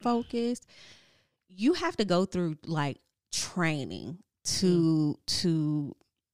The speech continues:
Speaker 1: make sure that things flow the way that they're supposed to. And even the training, especially when it's, like, impromptu,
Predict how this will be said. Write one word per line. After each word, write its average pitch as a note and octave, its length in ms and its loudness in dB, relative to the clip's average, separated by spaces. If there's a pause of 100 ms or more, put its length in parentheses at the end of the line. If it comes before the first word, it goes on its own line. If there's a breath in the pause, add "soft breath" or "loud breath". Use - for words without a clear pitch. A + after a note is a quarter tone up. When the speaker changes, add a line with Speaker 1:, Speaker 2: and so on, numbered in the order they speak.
(340)
Speaker 1:
make F#3 420 2
sure E3+ 280 2
that D3+ 240 0
things D#3+ 440 0 (200)
flow E3 360 4
the E3+ 120 6
way D#3+ 160 4
that D#3 120 2
they're D#3 140 0
supposed D#3+ 480 -2
to. A3+ 140 2
And F3 200 0
even A#3+ 300 2
the F3+ 140 2
training, F3+ 760 0
especially E3 680 0
when D#3 240 -2
it's, D3+ 180 -6
like, C#3+ 320 -4
impromptu, D#3+ 1000 4